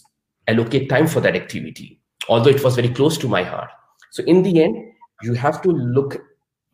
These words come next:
everyone has to look at the priorities in the life and select the options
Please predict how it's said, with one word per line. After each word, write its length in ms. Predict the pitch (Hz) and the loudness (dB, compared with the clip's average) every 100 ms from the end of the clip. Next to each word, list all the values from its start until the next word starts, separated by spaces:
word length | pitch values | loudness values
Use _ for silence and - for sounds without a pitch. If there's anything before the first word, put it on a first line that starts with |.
| - | -2
everyone 360 | 127 165 170 | 0 2 2
has 180 | 151 135 | 2 -2
to 100 | 147 | -2
look 200 | 131 135 | -2 0
at 400 | 117 120 - - _ _ - | 0 -2 -4 -18 _ _ -10
the 80 | 113 | -6
priorities 560 | - 120 123 131 135 | 0 2 2 -2 -4
in 340 | 127 113 107 - | -2 -2 -6 -10
the 140 | - 104 | -8 -4
life 440 | 101 127 202 - _ _ _ - | -2 -4 -8 -16 _ _ _ -6
and 320 | 117 120 - | -4 -4 -10
select 720 | - - 131 143 - - 117 | -20 -12 -2 -2 -2 -14 -8
the 80 | 135 | -6
options 640 | 110 107 - 123 123 123 | -4 -4 -6 -6 -4 -6